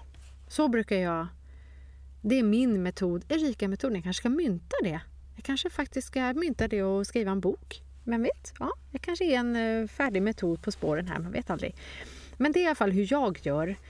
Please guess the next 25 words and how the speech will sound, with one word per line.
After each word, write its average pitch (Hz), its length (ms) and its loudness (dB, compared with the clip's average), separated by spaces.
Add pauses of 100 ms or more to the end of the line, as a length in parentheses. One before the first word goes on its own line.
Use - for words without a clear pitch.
(100)
Och - 220 -2
som 208 140 4
sagt - 260 -2
var, 185 160 4
för - 160 -2
mig 233 280 4
handlar 185 320 4
det 170 60 2
väldigt 175 280 0
mycket 180 200 -4
om 160 140 -2
att - 440 -10
repa 185 560 0
och 170 100 0
nöta 175 540 -2
såklart, 214 420 -4
men 240 140 -2
också 240 220 -2
leka 220 380 0
lite 185 260 0
och 170 120 -6
improvisera 170 680 -2
runt 170 420 -2
det. 160 160 -2 (1120)
Allting. 160 580 -6